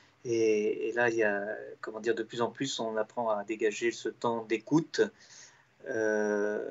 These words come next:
et à y être attentif. Ce que nous apportons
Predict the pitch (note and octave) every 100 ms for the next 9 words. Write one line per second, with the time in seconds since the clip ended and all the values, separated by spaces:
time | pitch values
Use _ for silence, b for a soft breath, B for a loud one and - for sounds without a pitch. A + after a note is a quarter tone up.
0 | A#2 A#2+ A#2 A#2 - - A#2+ A2 A2 A2
1 | - A2 G#2+ C#3+ F#3+ - - - C#3 -
2 | D3 D3+ C#3+ D#3+ E3 D#3 - D#3+ D#3 C#3+